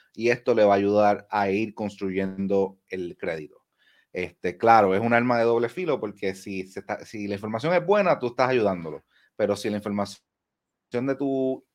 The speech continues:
de esa tarjeta, o sea, estás haciendo pagos tales y todo, lo que estás haciendo es dañándole el crédito. Pero son maneras de tú ir, este,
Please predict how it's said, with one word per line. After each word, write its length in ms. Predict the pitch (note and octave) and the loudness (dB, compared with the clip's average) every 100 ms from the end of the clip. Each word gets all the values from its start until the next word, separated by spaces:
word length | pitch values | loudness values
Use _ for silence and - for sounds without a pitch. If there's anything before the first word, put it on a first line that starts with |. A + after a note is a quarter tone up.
| _ _ | _ _
de 140 | A#2 | -2
esa 120 | B2 | 0
tarjeta, 380 | C3 A#2+ G#2+ F#2+ | 2 2 2 0
o 20 | |
sea, 140 | F#2+ G2 | -2 -4
estás 220 | G2+ G2+ | -2 -4
haciendo 220 | A2+ A2+ | -4 -2
pagos 220 | A2 G#2+ | 0 0
tales 220 | - A2 A2 | 0 -4 -2
y 80 | |
todo, 220 | G#2 C3 A2 | 2 4 4
lo 80 | |
que 60 | F#2+ | -2
estás 180 | G2 G2 | -2 -2
haciendo 220 | G#2+ A2 | -2 -4
es 40 | G2+ | -2
dañándole 400 | F#2 F2 F2 F2 | -2 -6 -8 -8
el 40 | |
crédito. 400 | - D2 - _ _ _ - _ | -10 -14 -14 _ _ _ -20 _
Pero 180 | G2+ G2+ | -2 0
son 260 | A2+ A2+ | 0 0
maneras 380 | A#2+ A#2 A#2+ A#2 | 0 2 4 4
de 100 | A2+ | 2
tú 260 | F#2 G#2 G#2 | 0 -4 -4
ir, 320 | G#2+ G#2 F#2+ | -6 -4 -4
este, 640 | - G#2+ - G#2 G2+ F#2+ | -4 -6 -4 0 2 2